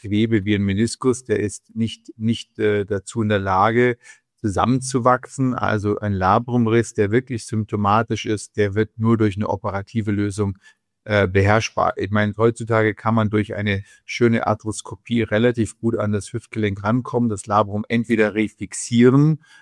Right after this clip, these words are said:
mit einer speziellen Ankertechnik oder man tut es dann eventuell, wenn's wirklich zerfetzt ist, en-, äh, quasi entfernen, was aber dem Hüftgelenk jetzt grundsätzlich schadet. Äh, aber wenn ich das so lese und er scheint ja mit den Schmerzen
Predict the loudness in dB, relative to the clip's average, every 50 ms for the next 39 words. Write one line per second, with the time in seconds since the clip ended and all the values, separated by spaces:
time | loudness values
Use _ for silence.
0 | _ _ _ -6 -6 -6 -4 -2 0 0 0 0 -2 -4 -10 -14 -8 -2 -2 0
1 | 0 0 0 0 0 0 0 0 -2 -2 0 0 0 0 0 0 0 0 0 -2
2 | -2 0 2 4 6 4 4 4 4 0 0 -2 -4 -6 -2 -2 -4 -4 -2 -4
3 | -4 -2 -2 -2 0 2 2 0 0 -2 -4 -2 0 -2 -2 -2 -8 -8 -8 -8
4 | -8 -8 -10 -10 -10 -4 -4 -4 -4 -4 -14 -8 -8 -8 -8 -6 -6 -6 -4 -4
5 | -6 -8 -8 -10 -10 -8 -10 -10 -12 -10 -10 -10 -8 -8 -10 -12 -14 _ -4 0
6 | 2 2 4 4 4 2 2 0 -2 -4 -12 _ _ _ _ _ _ _ _ _
7 | _ -4 -4 -4 -2 -2 -2 0 0 0 0 0 0 0 0 -2 -4 -4 -2 -2
8 | 0 -2 -2 -6 -6 -4 -2 -2 -2 -2 -2 -6 -6 -4 -6 -6 -6 -4 -2 2
9 | 2 4 6 6 6 4 4 -4 -20 _ _ _ _ _ _ _ -6 -2 0 2
10 | 4 4 4 2 2 _ 0 0 2 2 0 -2 -6 -10 -2 -2 0 0 0 -2
11 | -4 -6 -6 -4 -4 -4 -2 0 0 0 0 2 6 6 8 8 6 4 0 -6
12 | -4 -4 -4 -4 -4 -4 -4 -4 -4 -4 -2 -2 -2 0 0 0 0 0 0 -2
13 | -4 -4 -2 4 4 4 4 2 0 2 2 2 0 -2 -2 0 2 2 2 2
14 | 0 -2 -6 -4 -2 0 0 0 -2 _